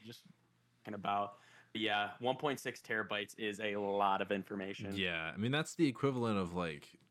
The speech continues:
Speaker 2: <laughs> for the people that are criticizing it, at least, that's the equivalent of, like, seeing a movie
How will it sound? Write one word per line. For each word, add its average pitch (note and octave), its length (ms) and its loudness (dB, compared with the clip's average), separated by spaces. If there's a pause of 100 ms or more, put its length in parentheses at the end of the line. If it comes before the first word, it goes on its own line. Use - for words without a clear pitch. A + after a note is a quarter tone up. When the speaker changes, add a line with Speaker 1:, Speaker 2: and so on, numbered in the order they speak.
Speaker 2:
<laughs> - 280 -10 (840)
for B2+ 160 4
the A2+ 60 4
people A2 260 2
that G2 100 2
are F2 60 2
criticizing F2 600 0
it, D#2+ 60 -2
at D#2 80 -4
least, E2+ 200 -4
that's - 160 -6
the D#3 100 -4
equivalent A#2 340 2
of, F2+ 80 -2
like, F2+ 160 0
seeing G2+ 500 -2
a F2+ 80 2
movie F2 540 -2